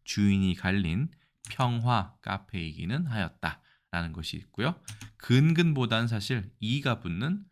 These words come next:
근근이가 훨씬 더 많이 쓰이죠. 쥐꼬리만한 수입으로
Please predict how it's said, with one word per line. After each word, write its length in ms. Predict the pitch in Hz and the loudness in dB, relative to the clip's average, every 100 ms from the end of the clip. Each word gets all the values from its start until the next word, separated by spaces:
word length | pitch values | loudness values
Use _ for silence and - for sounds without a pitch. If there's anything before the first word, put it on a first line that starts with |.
| _ | _
근근이가 960 | _ 107 113 135 135 127 98 82 85 87 _ _ 123 | _ 0 2 2 2 2 2 0 -2 -4 _ _ -4
훨씬 300 | 131 - 101 | -4 -2 -4
더 80 | |
많이 260 | 82 76 85 | -4 -4 -6
쓰이죠. 440 | - 107 98 - - _ _ _ - _ - | -6 -6 -6 -8 -14 _ _ _ -20 _ -6
쥐꼬리만한 1200 | - 120 - 139 131 123 110 95 92 120 117 117 | -2 -2 0 2 4 2 2 2 2 2 2 0
수입으로 600 | - 127 110 95 107 - | -2 -2 -2 0 -2 -2